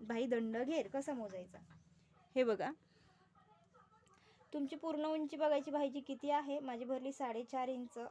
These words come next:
आणि दंड घेर भरतोय सहा इंचाचा मी, कारण की आता माझं माप आहे म्हणून मला माहीतच आहे किती भरतो आहे. आतमध्ये जरा फोल्ड झालंय, तर इथं साडेपाच येतंय, पण सहा इंचाचा दंड घेर आहे, ठीक आहे.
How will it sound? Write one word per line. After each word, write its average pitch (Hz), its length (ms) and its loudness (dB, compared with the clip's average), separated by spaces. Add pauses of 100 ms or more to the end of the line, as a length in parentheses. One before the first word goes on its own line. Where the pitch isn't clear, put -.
आणि 240 180 -6
दंड 240 300 -2
घेर 247 260 2
भरतोय 247 360 0
सहा 247 280 -8
इंचाचा 233 560 -6 (520)
मी, 226 100 -10
कारण 226 340 2
की 254 80 0
आता 247 120 2
माझं 247 320 2
माप 262 280 2
आहे 262 140 2
म्हणून 262 260 -2
मला 262 200 0
माहीतच 254 460 -4
आहे 269 180 0
किती 233 240 -8
भरतो 233 320 -4
आहे. 226 260 -2 (600)
आतमध्ये 254 380 -4
जरा 262 160 4
फोल्ड 254 340 2
झालंय, 247 420 -2 (240)
तर 233 60 -6
इथं 247 200 -4
साडेपाच 220 480 -2
येतंय, 226 260 -4
पण 277 200 0
सहा 269 240 -2
इंचाचा 226 460 -4
दंड 247 300 0
घेर 247 240 4
आहे, 320 260 2 (600)
ठीक 320 180 4
आहे. 440 80 10